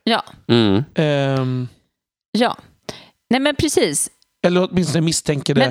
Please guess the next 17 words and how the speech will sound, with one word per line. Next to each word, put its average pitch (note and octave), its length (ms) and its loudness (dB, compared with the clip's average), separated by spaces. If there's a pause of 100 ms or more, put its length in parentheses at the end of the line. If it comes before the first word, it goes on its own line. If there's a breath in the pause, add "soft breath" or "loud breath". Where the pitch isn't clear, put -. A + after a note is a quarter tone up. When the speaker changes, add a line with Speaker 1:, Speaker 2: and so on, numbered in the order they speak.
(140)
Speaker 1:
Men, A#3+ 80 -2
men C4+ 120 0
jag C#4+ 240 0
tror C4+ 300 0
ju A#3+ 140 2 (100)
att G#3+ 240 -8 (240)
Saruman A#3 760 -4 (1800 soft breath)
avslöjar E3+ 540 -2
mer A#3 380 -2
än G#3+ 160 -4
vad G3+ 100 0
han F#3 200 -4
tror D#3 480 -4
för D3+ 180 -6
Sauron, C#3 680 -2
men D#3 180 -4 (100)
inte, C3+ 680 -4